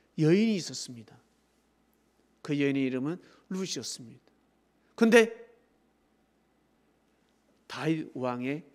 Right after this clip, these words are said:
계보였습니다, 여러분. 함부로 할 수 있겠습니까?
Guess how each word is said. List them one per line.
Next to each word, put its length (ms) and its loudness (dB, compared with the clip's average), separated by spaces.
계보였습니다, 840 -8
여러분. 340 -18
함부로 280 -4
할 80 0
수 120 -6
있겠습니까? 640 -6